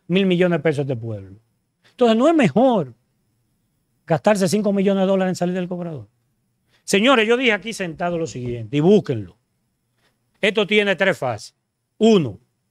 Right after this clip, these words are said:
fase uno, ignorarte. Fase dos, descalificar.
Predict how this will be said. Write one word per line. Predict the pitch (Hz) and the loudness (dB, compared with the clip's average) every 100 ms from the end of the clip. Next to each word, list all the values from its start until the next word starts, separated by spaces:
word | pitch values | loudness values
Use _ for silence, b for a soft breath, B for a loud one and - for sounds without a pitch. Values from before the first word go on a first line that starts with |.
| _ | _
fase | - 226 208 | 0 0 0
uno, | 190 165 120 _ | -2 -4 -8 _
ignorarte. | 135 131 127 135 113 113 _ _ _ _ _ _ _ _ _ _ _ _ _ _ _ _ _ _ _ _ _ _ _ _ | -12 -8 -2 -2 -2 -6 _ _ _ _ _ _ _ _ _ _ _ _ _ _ _ _ _ _ _ _ _ _ _ _
Fase | 220 240 233 208 | -2 -2 -2 0
dos, | 226 214 170 - _ _ _ | 2 2 -2 -10 _ _ _
descalificar. | 147 147 151 139 120 113 117 104 | -4 -2 -2 -2 -4 -8 -8 -12